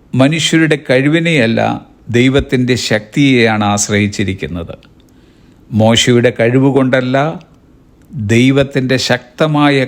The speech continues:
കരം അതാത് സമയങ്ങളിൽ വെളിപ്പെട്ടതുകൊണ്ടാണ് ഇസ്രായേൽ വിടുവിക്കപ്പെട്ടത്. God does not call the equipped,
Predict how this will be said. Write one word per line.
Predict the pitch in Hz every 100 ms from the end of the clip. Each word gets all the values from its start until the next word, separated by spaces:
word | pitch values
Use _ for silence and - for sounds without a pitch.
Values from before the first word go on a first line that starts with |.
| -
കരം | 135 143 151 90 - - _ _ _ -
അതാത് | 110 127 135 156 170 185
സമയങ്ങളിൽ | 147 143 147 147 143 143 127
വെളിപ്പെട്ടതുകൊണ്ടാണ് | 135 151 156 170 - 165 165 160 139 120 107 101 92 - _ _ _ _ _
ഇസ്രായേൽ | 131 123 120 117 120 117 113
വിടുവിക്കപ്പെട്ടത്. | 104 110 113 110 107 - 104 98 95 - - - - _ _ _ _ _ _ _ - _ - - -
God | 104 110 117 107
does | 107 117 -
not | 127 120 -
call | 131 131
the | 123 127
equipped, | 135 - 156 - -